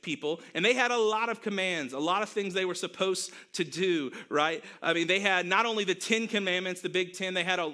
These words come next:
the rest of the Levitical laws in the Old Testament, the Hebrew Scriptures, then this thing called the Midrash that were all these laws on top of laws. There were six hundred and thirteen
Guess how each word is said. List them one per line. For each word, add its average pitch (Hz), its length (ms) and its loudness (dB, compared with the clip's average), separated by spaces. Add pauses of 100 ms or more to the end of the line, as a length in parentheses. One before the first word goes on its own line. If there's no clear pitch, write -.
(120)
the 160 80 0
rest 175 340 0
of 180 100 -6
the 165 60 -4
Levitical 170 680 0
laws 170 560 0
in 165 80 -4
the 156 100 0
Old 180 240 2
Testament, 180 480 -4
the 165 60 -10
Hebrew 175 260 -8
Scriptures, 180 500 -6 (240)
then 180 140 0
this 160 160 -2
thing 196 140 -2
called 185 160 0
the 143 80 -2
Midrash 185 640 -2
that 147 100 -6
were 143 140 -4
all 156 120 -2
these 156 240 -4 (200)
laws 170 400 2
on 151 160 0
top 175 320 -2
of 156 160 -2
laws. 151 160 0
There 160 240 0
were 165 60 -2
six - 260 -2
hundred 254 220 2
and 175 100 -4
thirteen 247 800 0